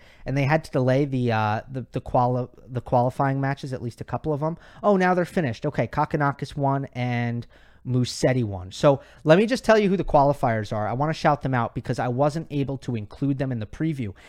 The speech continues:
And honestly, in these Masters one thousand draws, I find, I find that to be very annoying when I don't see the qualifiers because there's, uh, they make up a large portion of the draw,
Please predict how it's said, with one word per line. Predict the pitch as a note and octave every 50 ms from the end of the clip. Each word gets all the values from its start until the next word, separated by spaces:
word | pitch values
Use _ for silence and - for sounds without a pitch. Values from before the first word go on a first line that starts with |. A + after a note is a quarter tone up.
| - - -
And | C#3+ D3 -
honestly, | D3 D#3+ F#3+ G#3+ G3+ G#3 - D#3+ D3 C#3
in | C3+ C#3 C3+
these | D3 F3+ G#3+ E3+
Masters | E3 D#3 D#3 E3 - - F#3 D#3+ -
one | D#3+ D3+ C3+
thousand | - C#3 C3 C3+ C3 C#3 C3 A#2
draws, | G#2+ A#2 G#2+ G#2+ A2 B2+ E3 G#3 G3+ - - - - - _ _ - - _ _ _ _ _ _ _ _ _ _
I | - D3 D#3 C#3+
find, | - - - F3 D#3 D#3+ E3+ F#3+ G3+ G#3 G#3 G#3+ G#3+ G3+ - - - _ _ _ _ _ _ _ _ _ _ _ _ _ _ _ _ _ _ _ _ _ _ _ -
I | D#3 E3
find | - - F#3 G3 G#3+
that | A3 G#3 G#3 -
to | F3
be | G3+ F#3+
very | C#3 C3 D3 D#3 E3 E3+ D#3
annoying | B2+ A#2 A#2 A2+ A#2 A#2+ C3 C#3 D3+ E3+ F#3+ G#3 G3+
when | D#3+ C3+ B2+
I | B2+
don't | C3+ D3 -
see | - E3
the | C3+ B2
qualifiers | - - B2+ B2 C#3 E3 - - F#3 F3+ G#3 G#3 G#3 G3+ - -
because | - - - D#3 D3+ C3+ - - - - - - - -
there's, | C3 C3 C#3+ C#3+ C#3+ C#3 C#3 C3 A#2+ B2+
uh, | C3+ B2+ B2 B2 A#2+ A#2+ A#2+ - -
they | C#3+ C#3 C#3+ C#3
make | C3+ D3 F3+ - G3+
up | - - -
a | C3+
large | B2 A#2+ B2 C#3 C3+ - -
portion | - D#3 D3 C3+ - E3 C#3+
of | B2+ B2 A2+
the | B2
draw, | A#2 G#2 - A2 A#2 A#2+ C3 C#3+ E3 F#3